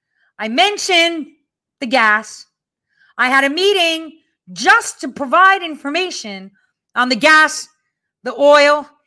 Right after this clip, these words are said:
and the energy, and they got hacked. 'Cause they had to speed up their timeline. See, when people put pressure on you, you trip up. It was only a week, but hey, why not?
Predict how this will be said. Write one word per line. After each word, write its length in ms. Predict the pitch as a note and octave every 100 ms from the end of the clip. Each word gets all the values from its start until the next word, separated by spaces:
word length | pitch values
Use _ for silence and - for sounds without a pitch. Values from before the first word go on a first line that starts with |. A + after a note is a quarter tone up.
| _ -
and 160 | A#3+
the 100 | B3+
energy, 560 | D#4+ D4 F#3+ F3+ F3+ _ _ _ _
and 120 | B3+
they 80 | C#4
got 160 | A#3+ G#3+
hacked. 420 | A#3 - _ - _ _ _ _ _ _ _ _ _ _ _ _
'Cause 140 | -
they 60 | B3+
had 160 | C#4 B3
to 60 |
speed 280 | - C#4 B3
up 100 | G#3+
their 140 | G3
timeline. 480 | - B3+ A#3+ F#3+ F3
See, 300 | - A3 - _ _ _
when 100 | G#3
people 260 | G3 D4+ C#4
put 200 | A3+ B3
pressure 320 | G4+ G4+ D4
on 180 | B3 A3+
you, 80 | G#3
you 140 | G3
trip 280 | - B3+ C4
up. 220 | C#4 C4+ _ _ _
It 80 | C4
was 140 | D4
only 240 | G4 D#4+ F3
a 80 |
week, 380 | C3 A#3+ F#3 D#3 _ _ _ _
but 100 | E3
hey, 320 | D#3 B3 - _ _ _ _ _
why 260 | E3 A3 G3+
not? 300 | A#3 G#3